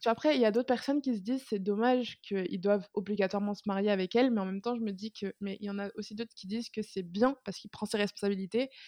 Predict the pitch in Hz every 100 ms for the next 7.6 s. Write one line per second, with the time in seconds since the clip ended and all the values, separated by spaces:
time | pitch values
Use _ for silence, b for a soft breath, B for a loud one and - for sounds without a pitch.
0 | B B - 202 - 202 196 190 202 190
1 | 233 233 226 220 214 - 220 196 175 160
2 | _ _ _ _ _ _ _ _ _ _
3 | _ _ _ _ _ _ 196 196 240 240
4 | - 214 196 196 - 175 _ _ _ -
5 | 196 185 - 185 180 180 185 _ _ _
6 | _ _ _ _ _ _ - 202 - 208
7 | 208 208 220 196 190